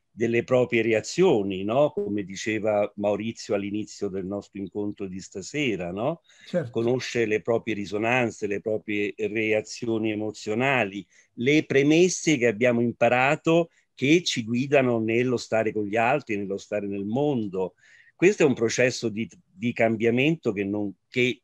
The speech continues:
Speaker 1: comincia e non finisce mai ed è trasversale, come è trasversale in tutte le, le forme di psicoterapia,
Speaker 2: Beh,
Speaker 1: perché
Speaker 2: certo,
Speaker 1: in tutte
Speaker 2: certo.
Speaker 1: le forme di psicoterapia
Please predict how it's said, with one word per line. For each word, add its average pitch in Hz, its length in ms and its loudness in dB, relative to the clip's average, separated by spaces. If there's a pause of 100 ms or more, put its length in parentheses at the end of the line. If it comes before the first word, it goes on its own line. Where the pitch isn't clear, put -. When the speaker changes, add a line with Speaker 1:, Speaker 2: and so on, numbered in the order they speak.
Speaker 1:
comincia 160 720 2
e 117 140 -2
non 101 160 -4
finisce 98 520 -8
mai 101 540 -2 (240)
ed 117 220 0
è 143 200 4
trasversale, 101 920 -2 (320)
come 202 240 4
è 135 60 4
trasversale 117 680 2
in 104 140 -2
tutte 113 420 -4
le, 107 400 -2
le 104 320 -4
forme 107 380 -2
di 92 100 -8
psicoterapia, 101 1160 -2
Speaker 2:
Beh, 90 120 -6
Speaker 1:
perché 139 220 -4
Speaker 2:
certo, 101 240 -2
Speaker 1:
in 98 60 -12
tutte 117 240 -10
Speaker 2:
certo. 110 160 -6
Speaker 1:
le 107 100 -2
forme 107 300 -4
di 101 60 -6
psicoterapia 98 920 -2